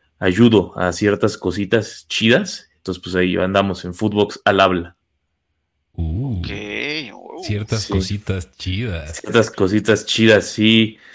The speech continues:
Speaker 3: ¿Tu
Speaker 1: Eh,
Speaker 3: trabajo de verdad cuál es, este,
Speaker 1: eh,
Speaker 3: José Fran-, Jo-, Romero, Chato?
Speaker 2: Eh, eh, eh, eh, eh.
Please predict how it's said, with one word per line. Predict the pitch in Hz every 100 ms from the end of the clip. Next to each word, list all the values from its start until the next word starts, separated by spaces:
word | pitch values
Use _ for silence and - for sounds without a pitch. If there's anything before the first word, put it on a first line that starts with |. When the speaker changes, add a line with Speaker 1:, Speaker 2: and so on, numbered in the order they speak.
| - _
Speaker 3:
¿Tu | -
Speaker 1:
Eh, | 95 92
Speaker 3:
trabajo | 196 208 269
de | 247
verdad | 185 156 175 196
cuál | 208 185
es, | 196 180 147
este, | - 143 135 127 123 123 123 127
Speaker 1:
eh, | 127 _ _ _ _
Speaker 3:
José | - 135 151
Fran-, | 135 135 139 -
Jo-, | - - - - - _
Romero, | - 151 147 156 151 143 127 113 110 107 -
Chato? | 135 135 135 120 104 95 _
Speaker 2:
Eh, | 123
eh, | 127 131
eh, | 143 143 151 131
eh, | 135 135 135
eh. | 120 120 117